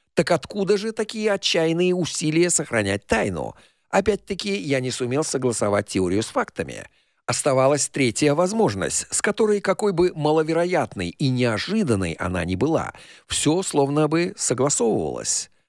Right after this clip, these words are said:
Проказа не такая уж редкость в Южной Африке. По какой-то неожиданной случайности молодой человек мог ею заразиться. Его родители оказались бы в ужасном положении, так как, конечно, хотели бы избавить его от заключения в приют.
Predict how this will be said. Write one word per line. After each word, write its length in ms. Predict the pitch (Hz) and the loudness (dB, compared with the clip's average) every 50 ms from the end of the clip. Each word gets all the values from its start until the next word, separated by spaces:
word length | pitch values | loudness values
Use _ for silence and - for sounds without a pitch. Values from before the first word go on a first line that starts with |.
| _ _ - | _ _ -2
Проказа 480 | 220 214 202 - 202 202 180 196 190 185 | -2 0 2 2 2 2 2 2 0 0
не 140 | 180 180 170 | 0 -2 -4
такая 280 | 175 165 180 175 170 | -2 0 0 0 0
уж 160 | 165 143 - | 0 0 -2
редкость 540 | - 156 139 147 147 - - - 156 - - | 0 0 2 2 0 0 0 -4 -4 -2 -2
в 60 | 117 | -4
Южной 400 | 110 107 110 101 98 117 127 139 - | -2 0 0 -2 -2 -2 -4 -4 -2
Африке. 540 | 117 90 - - - - - - - - - - - _ _ _ - | -4 -4 -4 -8 -12 -14 -12 -12 -14 -16 -18 -20 -20 _ _ _ -2
По 80 | 185 180 | -2 0
какой-то 400 | - 214 - 254 240 - 214 185 | 0 0 -2 -2 0 0 0 0
неожиданной 580 | 185 190 175 147 147 202 185 202 196 190 170 | 2 2 0 2 0 0 0 0 0 0 0
случайности 960 | - - - 151 135 - - - 98 90 87 80 101 92 - - - - - - - - - _ - | -2 -2 0 0 0 2 2 0 0 0 0 -2 -2 -2 -4 -4 -2 -2 -4 -4 -4 -12 -8 _ 2
молодой 280 | 139 139 139 156 160 | 2 4 4 4 2
человек 400 | 139 - 160 156 170 196 196 - | 2 2 2 2 2 2 0 0
мог 240 | 156 147 139 131 - | 0 0 0 0 0
ею 380 | 139 117 113 117 120 127 143 - | 0 0 2 4 4 2 2 0
заразиться. 800 | 131 117 151 156 165 165 160 233 214 170 - - - - 58 - - - - - _ _ - | 0 0 2 2 2 0 0 -2 -4 -4 -4 -4 -4 -4 -6 -10 -14 -20 -20 -20 _ _ -8
Его 440 | 123 123 156 151 135 151 151 147 151 | -4 0 0 2 4 4 4 4 4
родители 640 | 151 170 160 170 226 226 170 - - 90 80 82 | 2 0 0 0 -2 -2 -2 0 -2 -2 -2 -2
оказались 600 | 76 - 101 - 131 120 107 123 127 127 135 120 | -4 -4 -2 0 0 0 2 2 2 2 2 0
бы 180 | 123 123 147 143 | 0 0 0 2
в 60 | 123 135 | 2 0
ужасном 480 | 127 117 135 123 120 - 139 143 139 | 2 2 0 0 0 -2 -2 -2 -2
положении, 720 | - 180 180 185 180 180 196 170 120 85 71 64 57 - - - _ _ _ _ - | 0 0 0 2 2 2 0 -2 -2 -4 -6 -8 -10 -14 -16 -20 _ _ _ _ -2
так 220 | 226 208 180 - | 0 0 0 0
как, 200 | - 156 139 - | 0 -2 0 0
конечно, 440 | - 151 151 147 131 - - 127 110 | -2 -2 0 0 0 0 -2 -4 -2
хотели 340 | - 127 123 - 135 131 131 | -2 -2 -2 0 0 0 0
бы 180 | 120 123 131 | 2 2 0
избавить 600 | 127 117 120 113 107 139 165 160 131 104 90 - | 0 0 -2 0 2 4 4 4 2 2 0 -2
его 180 | 98 92 92 98 | -4 -2 0 0
от 80 | 101 | 0
заключения 640 | 95 104 98 - 107 98 - - 92 90 90 92 92 95 | -2 -4 -4 -4 -4 -2 -2 -2 -2 -2 -4 -4 -6 -6
в 80 | - | -4
приют. 520 | - - 170 160 156 98 - - - - | -4 -4 -4 -4 -4 -6 -8 -8 -16 -20